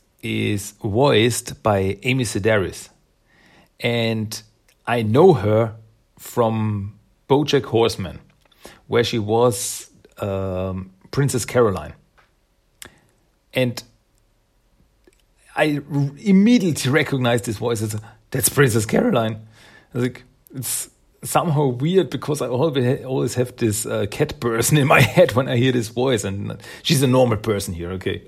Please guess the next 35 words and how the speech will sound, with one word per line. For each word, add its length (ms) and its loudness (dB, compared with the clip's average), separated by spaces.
Just 300 2
some 280 -2
fun 240 -6
trivia 420 -6
for 180 -10
you. 180 -12
Um, 840 0
yeah, 240 0
but 280 2
then 360 4
she 200 -2
wants 260 0
to 80 -4
see 180 -2
the 100 0
kitchen, 600 -2
but 280 -6
they 160 0
are 80 -4
still 280 -6
cleaning 560 -4
it. 560 -2
And 460 -4
during 320 8
the 100 0
cleaning, 840 -2
uh, 460 -4
an 180 -6
mosquito 720 -4
is 160 -12
freed 280 -4
from 180 -4
a 60 -4
glass 300 -2
jar. 480 -8